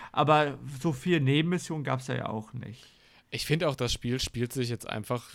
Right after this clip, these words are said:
Speaker 2: immer noch wie die drei D S-Dinger. Da hatten wir zum Beispiel, äh, eben Fire Emblem, ja genau, äh, das ist ohne Frage ein technisches Upgrade zu den drei D S-Varianten.
Speaker 1: Ja.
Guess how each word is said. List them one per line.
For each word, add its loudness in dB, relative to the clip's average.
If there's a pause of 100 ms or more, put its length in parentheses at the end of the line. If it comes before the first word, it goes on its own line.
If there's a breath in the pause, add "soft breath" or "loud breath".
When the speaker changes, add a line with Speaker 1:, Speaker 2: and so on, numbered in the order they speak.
Speaker 2:
immer -4
noch -4
wie -4
die -4
drei 0
D -4
S-Dinger. -6 (200 loud breath)
Da -2
hatten 0
wir -4
zum -6
Beispiel, 2
äh, 0
eben -2 (440)
Fire -2
Emblem, -4
ja 4
genau, -2
äh, -8 (840)
das 0
ist -6 (200)
ohne 2
Frage -2
ein -10
technisches -8
Upgrade -10 (300)
zu -12
den -10
drei -8
D -6
S-Varianten. -10
Speaker 1:
Ja. 8